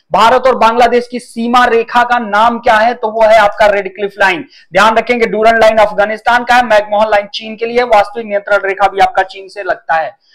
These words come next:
अ, बांग्लादेश अपनी सीमा किन देश के साथ साझा नहीं करता है? तो यहां आपका जवाब हो जाएगा, ध्यान रखेंगे, भारत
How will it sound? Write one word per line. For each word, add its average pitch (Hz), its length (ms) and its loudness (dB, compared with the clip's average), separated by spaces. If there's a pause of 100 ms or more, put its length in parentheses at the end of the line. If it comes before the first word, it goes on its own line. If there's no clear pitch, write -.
(360)
अ, 202 180 6
बांग्लादेश 277 580 2
अपनी 285 200 -4
सीमा 262 280 -2
किन 285 440 -6
देश 254 280 0
के 262 100 -4
साथ 269 160 -2
साझा 233 440 0
नहीं 254 440 -6
करता 240 300 0
है? 208 240 2
तो 202 120 -2
यहां 240 360 2
आपका 240 240 0
जवाब 233 360 2
हो 220 80 0
जाएगा, 233 280 2
ध्यान 214 280 0
रखेंगे, 240 320 -2
भारत 208 460 0